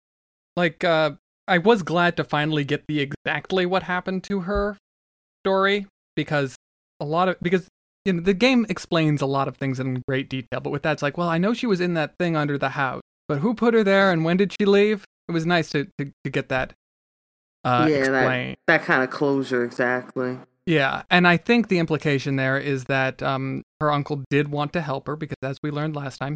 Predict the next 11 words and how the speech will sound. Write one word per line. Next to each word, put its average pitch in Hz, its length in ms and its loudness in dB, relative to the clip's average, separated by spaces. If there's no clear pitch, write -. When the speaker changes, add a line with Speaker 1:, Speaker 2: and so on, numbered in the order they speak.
Speaker 1:
he 143 80 -4
is 139 60 -6
a 143 60 -4
good 139 220 -6
guy. 135 380 -6
Um, 135 320 -4
but 143 300 4
he 156 180 0
owed 147 360 0
money 143 400 2
to 135 360 -4